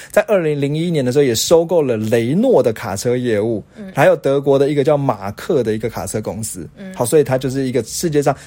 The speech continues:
Speaker 1: 超级第二大的卡车集团。那另外其实 Volvo 呢，也是世界上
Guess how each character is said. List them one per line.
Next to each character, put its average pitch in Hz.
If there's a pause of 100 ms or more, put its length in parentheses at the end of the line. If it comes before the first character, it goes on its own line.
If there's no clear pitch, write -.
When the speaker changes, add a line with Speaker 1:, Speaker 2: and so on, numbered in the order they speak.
Speaker 1:
超 196
级 151
第 226
二 180
大 160
的 117
卡 110
车 131
集 120
团。 - (440)
那 269
另 285
外 262
其 165
实 165
Volvo 180
呢， 147
也 143
是 185
世 214
界 180
上 165